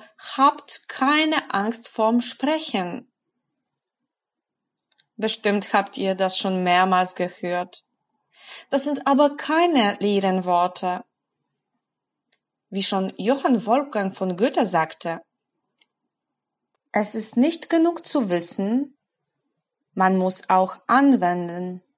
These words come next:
Es ist nicht genug zu wollen, man muss auch tun.“ Hab keine Angst vorm Deutschsprechen.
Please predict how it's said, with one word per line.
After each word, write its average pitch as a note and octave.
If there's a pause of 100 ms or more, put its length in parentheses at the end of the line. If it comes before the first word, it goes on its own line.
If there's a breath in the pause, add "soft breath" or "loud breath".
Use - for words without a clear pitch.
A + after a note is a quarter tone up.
(1080)
Es G3
ist G#3
nicht G3+
genug G3
zu F3+
wollen, F#3 (1000)
man F3+
muss A#3+
auch C#4
tun.“ F3+ (2500 soft breath)
Hab -
keine B3+
Angst -
vorm F#3
Deutschsprechen. F3+